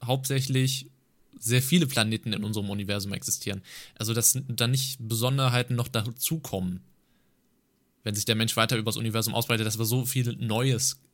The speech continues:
in Anführungsstrichen sehen werden. Weil ich glaub, wenn man, wenn die Wissenschaftler jetzt den Marsboden untersuchen, dann wird das hauptsächlich auch Sand sein, der halt rot ist, und Steine, die wahrscheinlich genauso auf der Erde liegen könnten.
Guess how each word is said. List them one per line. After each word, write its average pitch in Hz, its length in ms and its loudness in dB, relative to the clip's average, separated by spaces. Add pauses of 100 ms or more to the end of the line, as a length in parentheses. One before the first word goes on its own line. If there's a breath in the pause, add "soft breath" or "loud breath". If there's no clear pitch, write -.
(120)
in 98 140 -4
Anführungsstrichen 98 580 -4
sehen 92 300 -4
werden. 92 300 -6 (680 soft breath)
Weil 107 120 0
ich 101 60 -4
glaub, 117 180 2
wenn 131 100 4
man, 123 340 0
wenn 117 120 0
die 113 220 0
Wissenschaftler 131 420 0
jetzt 123 220 0
den 101 100 -2
Marsboden 143 540 0
untersuchen, 135 480 -2
dann 117 160 0
wird 127 120 -2
das 117 160 -2
hauptsächlich 120 500 -2
auch 123 320 0 (760)
Sand 131 400 2
sein, 156 420 2
der 143 200 4
halt 131 460 4 (120)
rot 127 300 2
ist, 220 420 4
und 143 640 -4 (220)
Steine, 117 680 2
die 117 480 -6
wahrscheinlich 120 400 -2
genauso 120 320 0
auf - 140 -2
der 117 100 2
Erde 107 220 0
liegen 95 240 -8
könnten. 101 380 -10